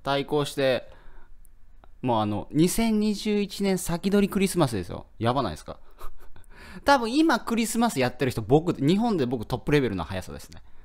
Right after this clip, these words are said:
どうっすか？<laughs> 多分二千二十一年のクリスマスを今からもうやっちゃってるのは、多分日本YouTuber界の中でも、多分僕ぐらいじゃないですかね。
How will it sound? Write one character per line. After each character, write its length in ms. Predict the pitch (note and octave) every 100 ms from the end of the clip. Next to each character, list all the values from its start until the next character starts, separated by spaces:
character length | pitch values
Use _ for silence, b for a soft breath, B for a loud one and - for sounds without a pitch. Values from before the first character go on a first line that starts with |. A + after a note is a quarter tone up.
| - -
ど 100 | D3
う 20 |
っ 20 |
す 80 | -
か？ 140 | - - B B B B B B -
<laughs> 800 | - - - - - B3 A#3+ -
多 80 |
分 80 | E3+
二 140 | F#3+ G#3
千 260 | C4+ B3+
二 140 | B3 A3+
十 140 | A#3
一 200 | A3 -
年 140 | A3
の 80 | G#3+
ク 80 | G#3
リ 100 | G#3+
ス 80 | G#3
マ 120 | G#3
ス 100 | F3+
を 100 | D3+
今 220 | F3+ G#3+
か 120 | G#3
ら 80 | E3+
も 100 | C#3+
う 40 | A2
や 100 | A2+
っ 60 |
ち 80 | -
ゃ 40 |
っ 80 | A#2+
て 100 | -
る 100 | A#2
の 80 | G2+
は、 280 | G2+ F#2+ - b b b b
多 140 | - F3
分 120 | C#3
日 140 | D3+
本 480 | E3 F#3 F3+ F3 E3+
YouTuber 960 | E3+ F3 F3+ - F3+ F3 D#3 D3+ D3 C#3+
界 200 | C3 A#2+
の 80 | G#2
中 220 | G2+ G2
で 120 | F#2
も、 360 | F2 F#2 D2+ - - - - - - - - - - - - - - - - - - -
多 140 | C#3+
分 80 | D#2
僕 320 | A2+ - B2
ぐ 100 | B2+
ら 100 | D3+
い 40 | F#2+
じ 60 |
ゃ 20 |
な 60 | -
い 40 |
で 60 | -
す 60 | -
か 60 |
ね。 200 | - A#2